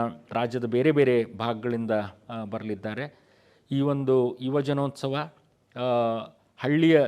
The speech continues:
ಸೊಗಡು ಅಂತಕ್ಕಂಥ ಒಂದು ಕಾನ್ಸೆಪ್ಟ್ನೊಂದಿಗೆ ನಾವು ಇದನ್ನು ಮಾಡಲಿದ್ದೇವೆ. ಅದಕ್ಕೆ ಎಲ್ಲ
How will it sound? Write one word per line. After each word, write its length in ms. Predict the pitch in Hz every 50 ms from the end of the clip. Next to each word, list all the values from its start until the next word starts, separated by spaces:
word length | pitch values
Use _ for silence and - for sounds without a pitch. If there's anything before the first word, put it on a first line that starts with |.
| - - -
ಸೊಗಡು 540 | - - - 143 139 139 180 170 175 180 170
ಅಂತಕ್ಕಂಥ 560 | 156 143 131 - 135 - - 131 120 110 -
ಒಂದು 600 | 131 127 127 123 120 113 110 113 107 107 98 - _
ಕಾನ್ಸೆಪ್ಟ್ನೊಂದಿಗೆ 1160 | - 120 135 147 139 - 143 - - 131 127 120 117 117 110 120 120 107 98 92 - _ _ _ _ _
ನಾವು 340 | 120 120 113 110 107 110 110
ಇದನ್ನು 460 | 104 95 107 107 107 101 101 101 - _ _ _ _ _ _ -
ಮಾಡಲಿದ್ದೇವೆ. 520 | 127 131 131 127 123 117 110 120 127 139
ಅದಕ್ಕೆ 560 | 123 - 117 123 - - 131 123 120 117 - - _ _ _ _ _ _ -
ಎಲ್ಲ 320 | 127 127 139 139 135 131